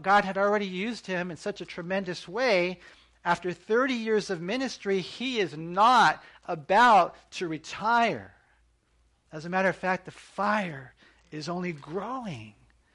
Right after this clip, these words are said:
And wherever we are, however long we've been a Christian, I think we need to have this heart.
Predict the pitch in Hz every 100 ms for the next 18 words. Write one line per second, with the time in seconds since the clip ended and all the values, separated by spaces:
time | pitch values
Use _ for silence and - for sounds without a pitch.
0 | _ _ _ _ 202 214 214 220 262 285
1 | 269 - 190 214 208 226 262 202 190 208
2 | 214 202 208 208 202 180 - 208 208 262
3 | 208 - 208 202 185 185 180 190 175 175
4 | 165 175 - 190 285 277